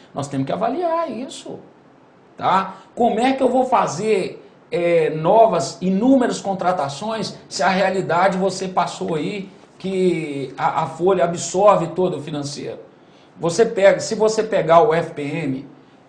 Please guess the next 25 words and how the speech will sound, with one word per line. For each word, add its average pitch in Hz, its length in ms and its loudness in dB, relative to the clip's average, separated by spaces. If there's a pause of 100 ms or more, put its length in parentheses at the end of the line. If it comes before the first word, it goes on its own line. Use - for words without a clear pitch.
de 139 880 -4
março 175 500 -2
e 147 100 -2
abril, 175 580 0 (880)
é, 143 920 2 (140)
os 143 180 -8
créditos 180 720 -2
de, 147 800 -4
do 143 100 -6
primeiro 185 440 4
decêndio, 147 640 0 (340)
do 143 140 -6
primeiro 190 400 8
e 262 40 4
do 240 120 0
segundo 208 380 -2
decêndio, 143 540 -4
de 135 120 -6
março 185 360 -2
e 185 40 2
abril, 185 480 0 (420)
o 156 200 -2
líquido 214 420 0
foi 226 180 -2
zerado. 240 520 0